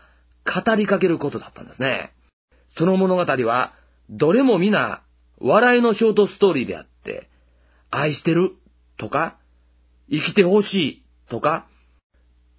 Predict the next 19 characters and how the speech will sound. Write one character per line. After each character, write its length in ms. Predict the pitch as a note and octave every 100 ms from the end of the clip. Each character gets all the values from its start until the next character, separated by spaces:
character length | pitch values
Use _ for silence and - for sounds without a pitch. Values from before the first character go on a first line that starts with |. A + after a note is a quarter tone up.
| -
直 220 | A3+ A3
接 140 | C4+ C#4
的 220 | D4 A#3+
な 100 | B3
表 320 | D#3+ D#3+ D3+
現 80 | C#3+
で 80 | C3+
励 280 | C3+ E3 E3+
ま 100 | D#3
す 80 | -
言 100 | D3+
葉 80 |
は 220 | C3 A#2 G#2+
な 140 | A#2
い 80 | D3+
ん 40 |
で 120 | A#2
す 60 | -
が、 220 | F2 -